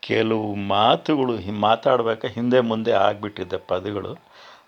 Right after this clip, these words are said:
ಅದಕ್ಕೆ ಮತ್ತೆ ನೆನೆಸ್ಕೊಂಡು ಇದು ಪಾರ್ಟ್ ಟೂ ಮಾಡ್ತಾ ಇದ್ದೀನಿ. ಆ, ಆ, ಹೆಂಡ್ತಿ ಅನ್ನೋಳು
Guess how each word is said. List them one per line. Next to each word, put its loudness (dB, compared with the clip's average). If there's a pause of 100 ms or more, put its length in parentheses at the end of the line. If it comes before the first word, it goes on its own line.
(160)
ಅದಕ್ಕೆ -2
ಮತ್ತೆ -2
ನೆನೆಸ್ಕೊಂಡು -2
ಇದು -4
ಪಾರ್ಟ್ 2
ಟೂ -2
ಮಾಡ್ತಾ 0
ಇದ್ದೀನಿ. -8 (960)
ಆ, -12 (2750)
ಆ, 2 (480)
ಹೆಂಡ್ತಿ -4
ಅನ್ನೋಳು -2